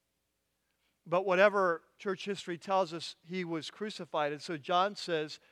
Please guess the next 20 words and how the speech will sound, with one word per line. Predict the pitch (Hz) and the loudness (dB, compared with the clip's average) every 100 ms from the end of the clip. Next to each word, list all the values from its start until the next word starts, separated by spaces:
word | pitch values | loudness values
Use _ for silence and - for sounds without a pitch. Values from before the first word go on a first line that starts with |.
| _ _ _ | _ _ _
Jesus | 139 196 202 196 165 | -6 -4 -2 -4 -4
is | 196 - | -8 -10
predicting | - 170 147 139 196 208 190 151 139 | -10 -10 -10 -2 0 0 -4 -4 0
this, | 143 160 - | -2 -2 -6
that | 156 | -8
he's | 165 151 | -8 -6
going | 165 165 175 | -2 -4 -4
to | |
give | 151 143 | -4 -4
his | 135 123 | -4 -8
life | 143 156 151 - _ - | -2 -2 -2 -8 _ -12
for, | 143 127 - | -6 -6 -8
for | 151 | -16
Christ. | - 175 160 123 - _ _ _ | -2 2 2 0 -18 _ _ _
That | 160 160 | -8 -6
he, | 165 214 _ - | -12 -16 _ -10
he | 180 | -4
does | 147 208 196 | 4 6 4
love | 175 151 131 | 2 0 -2
Jesus. | 151 143 160 | -8 -10 -10